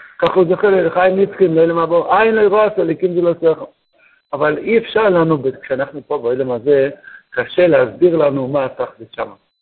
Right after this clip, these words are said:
כי אנחנו לא רואים את העולם הזה, רואים רק דולרים, שוקולדים, מה עוד יש פה, זהו. כן? זה עולם של הסתור, של גשמיות.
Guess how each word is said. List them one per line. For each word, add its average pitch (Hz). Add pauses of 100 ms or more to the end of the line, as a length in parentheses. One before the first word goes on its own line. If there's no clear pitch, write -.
(120)
כי -
אנחנו 170 (440)
לא 143
רואים 190
את 120
העולם 123
הזה, 123 (480)
רואים 170
רק 196 (420)
דולרים, 151 (120)
שוקולדים, 151
מה 156
עוד 160
יש 165
פה, 175
זהו. 180 (640)
כן? 185 (580)
זה 190
עולם 240
של 226
הסתור, 196
של 156
גשמיות. 160